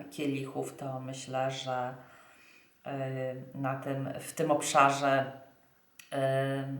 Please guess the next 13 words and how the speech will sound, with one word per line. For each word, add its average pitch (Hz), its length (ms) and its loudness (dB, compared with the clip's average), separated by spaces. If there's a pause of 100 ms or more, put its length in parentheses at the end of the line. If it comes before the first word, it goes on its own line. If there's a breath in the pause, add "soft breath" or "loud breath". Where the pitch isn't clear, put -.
(280)
no, 143 180 0
m-, 135 360 -6
można 143 300 2
zbudować 135 480 0
coś - 300 -6
fajnego, 127 520 -4
tak? 156 420 -6 (640 loud breath)
E, 139 120 -6
może 139 220 -2
to 131 80 -4
być 135 180 -4
fajna 139 640 2
relacja, 131 680 -2